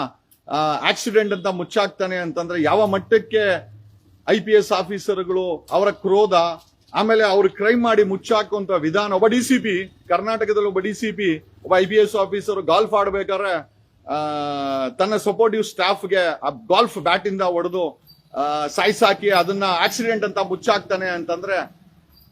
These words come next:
ಆ, ಹದಿನೆಂಟು, ಹದಿನೇಳು ವರ್ಷದ ಶೆಡ್ಯೂಲ್ ಕ್ಯಾಸ್ಟ್, ಶೆಡ್ಯೂಲ್ ಟ್ರೈಬ್ ಹೆಣ್ಣು ಮಗಳನ್ನ ರೇಪ್ ಮಾಡಿ ಒಬ್ಬ ಇನ್ಸ್‌ಪೆಕ್ಟರ್ ಇಪ್ಪತ್ತೈದು ಲಕ್ಷಕ್ಕೆ ಸೆಟಲ್ಮೆಂಟ್ ಮಾಡ್ಕೊಂಡು ಮತ್ತೆ ಅದೇ ಪೊಲೀಸ್ ಸ್ಟೇಷನ್‌ಗೆ ಬಂದು ಭ್ರಷ್ಟಾಚಾರ ಮರಿತಾನೆ ಅಂತಂದ್ರೆ ಈ ಬಲಿಪಾಡ್ಯಮಿ ದಿವಸ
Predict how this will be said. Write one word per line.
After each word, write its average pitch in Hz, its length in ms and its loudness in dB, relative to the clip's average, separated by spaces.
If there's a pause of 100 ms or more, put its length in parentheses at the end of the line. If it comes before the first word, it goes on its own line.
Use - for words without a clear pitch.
(100)
ಆ, 147 340 -2
ಹದಿನೆಂಟು, 208 480 2
ಹದಿನೇಳು 208 560 4
ವರ್ಷದ 208 420 -2 (580)
ಶೆಡ್ಯೂಲ್ 202 260 -4
ಕ್ಯಾಸ್ಟ್, 196 300 -4
ಶೆಡ್ಯೂಲ್ 185 300 -6
ಟ್ರೈಬ್ 175 360 0
ಹೆಣ್ಣು 165 360 -2
ಮಗಳನ್ನ 185 400 -2
ರೇಪ್ 180 420 2
ಮಾಡಿ 190 160 0
ಒಬ್ಬ 175 200 0
ಇನ್ಸ್‌ಪೆಕ್ಟರ್ 170 1000 -2 (240)
ಇಪ್ಪತ್ತೈದು 214 580 2
ಲಕ್ಷಕ್ಕೆ 196 400 0
ಸೆಟಲ್ಮೆಂಟ್ 208 520 -2
ಮಾಡ್ಕೊಂಡು 190 720 -2 (260)
ಮತ್ತೆ 247 300 4
ಅದೇ 220 300 6
ಪೊಲೀಸ್ 220 300 -2
ಸ್ಟೇಷನ್‌ಗೆ 214 440 -2
ಬಂದು 196 320 -4
ಭ್ರಷ್ಟಾಚಾರ 196 640 0
ಮರಿತಾನೆ 185 420 -4
ಅಂತಂದ್ರೆ 175 580 -4 (280)
ಈ 233 100 4
ಬಲಿಪಾಡ್ಯಮಿ 208 720 4
ದಿವಸ 196 140 -4